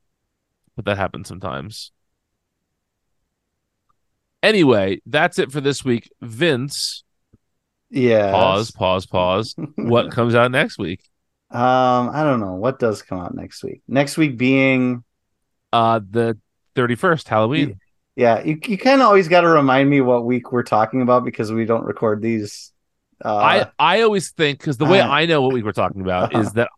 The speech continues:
Speaker 1: I always think that you have the box open and it says in the U R L slug what week we're in.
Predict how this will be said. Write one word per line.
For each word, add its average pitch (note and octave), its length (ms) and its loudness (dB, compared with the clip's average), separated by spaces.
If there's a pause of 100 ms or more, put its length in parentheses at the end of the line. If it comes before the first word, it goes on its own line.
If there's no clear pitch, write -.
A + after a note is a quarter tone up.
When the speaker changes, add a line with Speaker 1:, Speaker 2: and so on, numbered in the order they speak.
Speaker 1:
I B2 160 2
always C#3 220 2
think C3 160 -6
that B2+ 80 -10
you A#2+ 180 -2
have A2 260 -2
the G2+ 80 -4
box C#3 400 0
open G2+ 320 -4
and G#2 140 -6
it G#2 120 -6
says A2+ 380 -4
in A2+ 160 -6
the G#2+ 100 -4
U G#2+ 180 0
R G#2 100 2
L A2+ 140 4
slug F#2+ 540 -4 (320)
what G#2 200 -4
week A#2 240 -2
we're F2 160 -6
in. A#1+ 240 -10